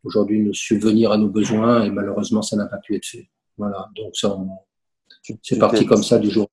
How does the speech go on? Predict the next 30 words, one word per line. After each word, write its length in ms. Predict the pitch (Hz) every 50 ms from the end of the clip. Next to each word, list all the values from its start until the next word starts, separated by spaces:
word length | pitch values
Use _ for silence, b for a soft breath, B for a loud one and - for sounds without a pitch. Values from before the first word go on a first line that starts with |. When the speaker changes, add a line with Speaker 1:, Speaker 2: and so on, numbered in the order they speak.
| _ -
Speaker 2:
tu 100 | 107 92
t'es 120 | - 208
éclaté 360 | 208 - 117 113 110 135 139
toi 140 | 147 175 156
dans 120 | 127 117 113
le 280 | 107 104 104 101 101 101
rôle 320 | 98 95 104 104 107 101
de 380 | 90 98 95 95 98 98 98 95
directeur 440 | 92 92 98 92 95 92 - 101 101
du 80 | 101 95
tournoi ? 320 | - 101 104 117 147 - _ _ _ -
Speaker 1:
Oui, 220 | 123 156 190 196 185
c'était 280 | - 147 131 - -
très 200 | - - 135 117 120
intéressant. 580 | 113 - 113 104 117 117 - 190 180 165 143 _ _ _ _ _ _ _ - 104
Speaker 2:
Ouais. 80 | 104
Speaker 1:
C'était 220 | - - - 110 -
très 200 | - - 117 123
intéressant. 580 | 123 120 - 123 120 135 127 - 190 185 175 143
C'était, 460 | - - 127 - - 113 113 113 113 110
euh, 420 | 110 107 104 104 104 104 101 104 104 _
puis 100 | - -
c'est, 280 | - - 110 107 - -
c'est 300 | - - - 104 - 110
un 80 | 101
tournoi 280 | - - 113 113 117 - -
qui 100 | - 107
marchait 300 | 98 - - - 120 110
bien, 400 | 123 151 180 185 180 160 127 120
ça, 160 | - -